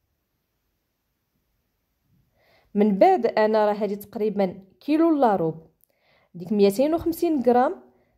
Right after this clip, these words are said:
آه، ديال اللوز اللي بقات ليا، غادي نشدها، غادي نقليها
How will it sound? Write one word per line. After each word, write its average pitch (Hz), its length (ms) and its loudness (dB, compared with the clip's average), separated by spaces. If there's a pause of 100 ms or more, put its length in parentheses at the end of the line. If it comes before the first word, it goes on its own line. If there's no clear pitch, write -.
(140)
آه، 196 240 4
ديال 208 260 2
اللوز 226 300 -2
اللي 214 160 -4
بقات 220 340 -8
ليا، 214 240 -2
غادي 240 300 2
نشدها، 233 580 -2
غادي 220 240 0
نقليها 226 880 -4